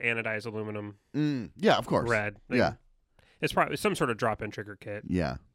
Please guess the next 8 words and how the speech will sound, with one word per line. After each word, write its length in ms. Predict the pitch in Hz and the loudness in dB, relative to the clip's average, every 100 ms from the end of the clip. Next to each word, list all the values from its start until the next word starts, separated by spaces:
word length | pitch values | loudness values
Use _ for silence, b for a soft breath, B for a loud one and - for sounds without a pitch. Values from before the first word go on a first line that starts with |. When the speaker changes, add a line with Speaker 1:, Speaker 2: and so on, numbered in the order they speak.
| _ _ b b b - | _ _ b b b 6
Speaker 1:
But 260 | 160 147 _ - | 6 6 _ -2
I 80 | 170 | 0
just, 320 | 180 - - | 0 -4 -2
like, 260 | 165 156 - | 0 0 -4
I, 120 | - - 131 | -6 -4 2
the, 280 | 170 165 160 | 4 6 4
the 100 | 156 | 4
whole 600 | - 208 226 220 202 | 8 8 10 8 6